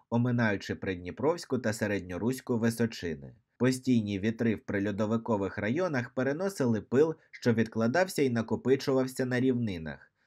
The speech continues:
Поступово пил ущільнювався та перетворювався на леси та лесоподібні суглинки, гірські породи, що нині вкривають сімдесят відсотків площі України.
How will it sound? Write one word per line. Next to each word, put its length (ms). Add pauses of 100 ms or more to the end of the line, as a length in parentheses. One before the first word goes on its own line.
(180)
Поступово 640
пил 360
ущільнювався 1040
та 100
перетворювався 1000
на 180
леси 500
та 160
лесоподібні 1080
суглинки, 920 (180)
гірські 400
породи, 600
що 240
нині 260
вкривають 560
сімдесят 560
відсотків 680
площі 460
України. 760